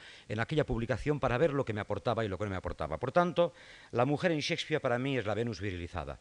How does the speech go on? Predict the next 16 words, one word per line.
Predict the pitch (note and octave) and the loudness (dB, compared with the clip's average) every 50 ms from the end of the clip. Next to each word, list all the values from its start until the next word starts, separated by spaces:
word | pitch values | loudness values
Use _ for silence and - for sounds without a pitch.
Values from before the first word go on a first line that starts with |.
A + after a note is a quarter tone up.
| _ _ _ _ _ _ _ _ - | _ _ _ _ _ _ _ _ -10
Aclarémoslo | G2 F#2 - A2 A#2+ C3+ A#2 A#2+ G#2+ G2 A#2 B2+ C#3 B2 - - - - - - - _ - | -8 -4 -2 0 0 0 -2 -4 -4 -2 0 0 0 0 -4 -14 -20 -20 -20 -20 -20 _ -12
desde | G#2+ G2+ B2+ B2+ A#2 G#2 A2 | -4 0 0 0 2 0 -2
el | G2+ | -2
primer | G2 G#2+ G#2 G#2 F#2 D#2+ | -2 -4 -4 -2 -2 -2
día. | E2 F2 D#2+ D2+ D2+ - - - - - | -2 -4 -4 -6 -8 -12 -20 -20 -12 -10
Es | - - - | -6 -4 0
una | C3+ C3+ C3+ | 2 2 2
obsesión | B2+ - - B2+ - - - C3+ B2+ A#2 A#2 | 2 0 -2 -2 -2 -2 2 2 2 2 2
antigua | G#2+ G#2+ - E3 F#3 G3 F3+ G3+ A3 - | 0 0 0 0 0 2 4 4 2 4
que | - B2+ G#2+ | 2 0 2
me | G#2+ A#2+ B2 | 4 6 6
ha | C3+ D#3+ | 8 8
hecho | F#3+ F#3 - - F#3 | 6 4 2 -4 -2
poder | - B2+ A#2+ D3+ D#3+ | 0 2 2 2 2
traducir | - C#3+ A#2+ A2 G#2 - C3+ C#3 A#2+ | 2 0 0 0 -2 -2 -4 -4 -4
mejor, | G#2+ G2+ - - C3+ C#3 C3+ | -4 -4 2 4 4 4 4